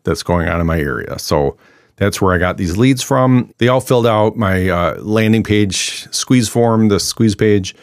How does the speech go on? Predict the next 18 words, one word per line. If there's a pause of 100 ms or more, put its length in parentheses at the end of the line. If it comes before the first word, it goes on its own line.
(460)
just
giving
me
their
information,
and
I'm
calling
them
back.
I
got
a
lot
of
voicemails
last
time.